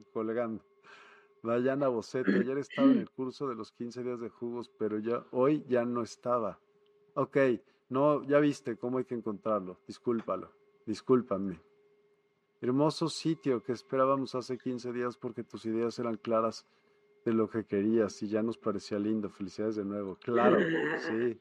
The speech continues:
Speaker 1: sí, ya, ya eran
Speaker 3: Verlo
Speaker 1: clarísimas.
Speaker 3: ya.
Speaker 1: Eran, faltaban estar ahí, ya estaba harta de que no. Dije, "Ya, pues, ni modo, lo tengo que hacer". <laughs>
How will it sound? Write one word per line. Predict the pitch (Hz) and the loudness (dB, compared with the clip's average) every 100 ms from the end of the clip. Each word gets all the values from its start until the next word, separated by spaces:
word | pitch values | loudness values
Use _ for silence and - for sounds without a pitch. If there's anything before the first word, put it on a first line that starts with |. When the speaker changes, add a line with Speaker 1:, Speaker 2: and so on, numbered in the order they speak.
| _ | _
Speaker 1:
sí, | - 113 120 110 | -8 -4 -4 -4
ya, | 113 120 113 | -2 -2 0
ya | 117 | 2
eran | 208 208 | 4 4
Speaker 3:
Verlo | 208 | 4
Speaker 1:
clarísimas. | 214 202 190 190 190 196 | 6 6 4 4 4 2
Speaker 3:
ya. | 226 | 2
Speaker 1:
Eran, | 135 147 - - - _ - | 0 0 -4 -12 -20 _ -6
faltaban | 120 - 139 151 151 | -4 2 2 4 0
estar | - 214 151 | 2 4 4
ahí, | 127 120 | 2 -2
ya | 135 | -4
estaba | 120 135 120 123 | -4 -2 0 0
harta | 151 139 160 151 | 0 -2 -2 -2
de | 117 | -2
que | 110 | -4
no. | 117 135 - - - - | -4 -8 -12 -20 -18 -6
Dije, | 247 254 | -4 2
"Ya, | 269 208 | 2 4
pues, | 277 - 247 - | 2 4 2 2
ni | 220 220 | -2 -2
modo, | 113 110 | -2 -4
lo | 107 | -6
tengo | - 117 | -6 -8
que | - | -8
hacer". | 98 - 107 | -10 -10 -12
<laughs> | 123 - | -12 -14